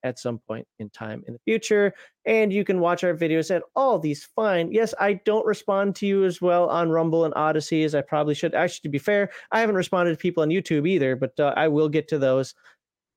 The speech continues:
Just, just bear with me. Got some real life things going on, and then you know what?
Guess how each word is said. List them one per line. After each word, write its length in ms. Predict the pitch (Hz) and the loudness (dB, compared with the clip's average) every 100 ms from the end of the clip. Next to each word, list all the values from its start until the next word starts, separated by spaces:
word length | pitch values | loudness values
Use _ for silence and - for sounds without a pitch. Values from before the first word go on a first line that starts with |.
| _ | _
Just, 220 | - - | -14 -12
just 200 | - 165 - | -12 -14 -8
bear 160 | - 185 | -2 2
with 160 | 190 185 | 2 0
me. 180 | 175 | -2
Got 220 | 170 165 160 | 0 -2 -2
some 100 | 165 | 0
real 120 | 170 | 2
life 180 | 170 175 | 2 0
things 220 | 180 160 | -2 -2
going 200 | 175 165 | 0 2
on, 200 | 165 175 | 2 2
and 120 | 165 | 2
then 160 | 160 160 | 0 0
you 100 | 156 | 0
know 160 | 156 160 | 0 2
what? 320 | 190 226 | 2 0